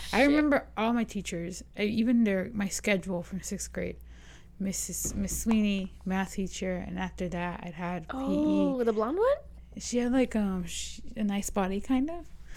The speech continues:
Speaker 1: Um, and then after that, I had Mister Rosas.
Speaker 2: Dude, that shit is so weird how, like, I don't remember anything from middle school.
Speaker 1: Mister Rosas was a science teacher. And then I, the, the, P-, the P E teacher was blonde lady. She had,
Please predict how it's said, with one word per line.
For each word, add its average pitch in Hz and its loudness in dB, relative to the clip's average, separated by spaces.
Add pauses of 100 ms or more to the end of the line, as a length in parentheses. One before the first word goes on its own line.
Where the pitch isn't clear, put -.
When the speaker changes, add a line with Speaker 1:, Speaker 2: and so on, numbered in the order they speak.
(340)
Speaker 1:
Um, 202 4
and 208 2
then 214 2
after 214 0
that, 202 4
I 196 2
had 196 2
Mister 196 2
Rosas. - 0 (1080)
Speaker 2:
Dude, 330 10
that 277 12
shit 403 10
is 440 12
so 311 12
weird 269 4
how, 277 8
like, 220 10 (100)
I 233 10
don't 226 8
remember 220 6 (160)
anything 233 4
from 214 0
middle 220 4
school. 139 -4
Speaker 1:
Mister 233 4
Rosas 214 0
was 240 0
a 185 2
science 190 -4
teacher. 214 -4 (460)
And 208 0
then 214 4
I, 214 0
the, 208 0
the, 208 6
P-, - 12
the 202 8
P 302 12
E 302 12
teacher 220 8
was 180 6
blonde 175 4
lady. 190 0
She 208 4
had, 180 4